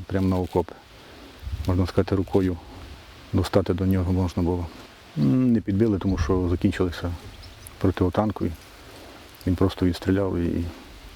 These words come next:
багато наших хлопців полягло. Але позиції ми втримали, ці по сьогоднішній день їх тримаємо.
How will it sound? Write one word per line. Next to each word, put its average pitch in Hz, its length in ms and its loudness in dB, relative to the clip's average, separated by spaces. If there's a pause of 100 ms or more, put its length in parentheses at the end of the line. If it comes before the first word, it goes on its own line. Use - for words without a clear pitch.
(140)
багато 90 280 0
наших 90 260 0
хлопців - 300 -2
полягло. 85 360 0 (1120)
Але 95 140 4
позиції 98 500 2
ми 95 60 0
втримали, 104 480 2
ці 90 360 0 (140)
по 98 80 0
сьогоднішній 90 400 2
день 90 100 2
їх 87 100 -2
тримаємо. 85 380 -2